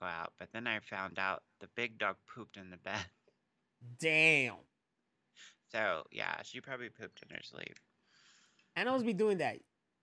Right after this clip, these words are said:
Speaker 2: Yesterday, I'm here, playing video games, and I start smelling shit. I'm like, "What the hell?" I get up, and there's poop on the couch.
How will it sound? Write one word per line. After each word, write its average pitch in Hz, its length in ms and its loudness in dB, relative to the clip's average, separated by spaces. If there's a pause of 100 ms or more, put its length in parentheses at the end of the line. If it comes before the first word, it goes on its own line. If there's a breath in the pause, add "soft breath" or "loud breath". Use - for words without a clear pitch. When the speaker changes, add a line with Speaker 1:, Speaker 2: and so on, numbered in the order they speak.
Speaker 2:
Yesterday, 240 640 2 (640)
I'm 127 60 -14
here, 202 380 4 (640)
playing 196 220 0
video 185 180 6
games, 156 520 -2 (440)
and 127 100 -6
I 131 80 0
start 160 240 2
smelling 185 640 2
shit. - 640 0 (1500)
I'm 190 160 -2
like, 156 200 2 (180)
"What 185 200 0
the 170 100 4
hell?" 143 360 2 (280)
I 143 80 -2
get 202 240 4
up, 190 320 6 (320)
and 135 140 -8
there's 139 180 -4
poop 180 300 4
on 147 120 0
the 139 80 -6
couch. - 400 -6